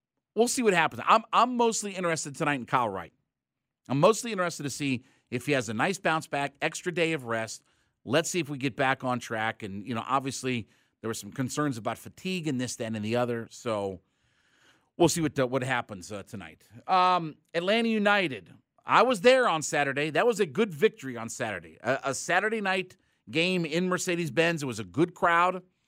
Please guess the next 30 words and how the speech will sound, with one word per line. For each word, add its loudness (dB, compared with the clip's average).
a -14
lot 6
of 0
fun. 0
I -2
had 0
to -8
babysit -4
three -4
teenagers, -2
so, -2
you -2
know, 0
that 0
was, -6
uh, -2
interesting. 0
My -2
first -4
time 0
babysitting -2
three -4
teenagers, -2
so, 0
uh, 0
certainly -6
had -4
my -6
hands -6
full -8